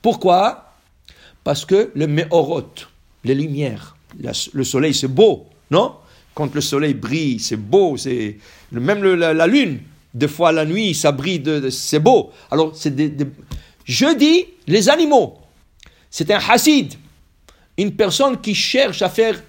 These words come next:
être pieux. Parce que le, l'animal, de qui elle dépend ? Elle dépend d'Hachem, ken ? Alors, elle dépend de Hassadim d'Hachem. Alors, celui qui est né le jeudi,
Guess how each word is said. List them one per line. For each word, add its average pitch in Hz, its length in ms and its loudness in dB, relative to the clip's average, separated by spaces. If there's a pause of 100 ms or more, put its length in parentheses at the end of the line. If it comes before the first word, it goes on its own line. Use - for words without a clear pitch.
(840)
être - 340 0
pieux. 196 380 0 (840)
Parce 139 220 -2
que - 100 -4
le, 160 220 -2
l'animal, 165 600 -2
de 139 80 -2
qui 143 180 -4
elle 165 120 0
dépend ? 160 480 -6 (1700)
Elle 127 160 -2
dépend 143 380 -2
d'Hachem, 135 460 -2 (320)
ken ? 170 260 -2 (440)
Alors, 139 260 0
elle 151 160 -2
dépend 156 300 -4
de 165 60 -2
Hassadim 160 480 -4
d'Hachem. 139 420 -4 (520)
Alors, 131 220 -4
celui 147 480 -4
qui 156 380 -4
est - 20 -6
né 151 220 -6
le 151 100 -4
jeudi, 135 600 -6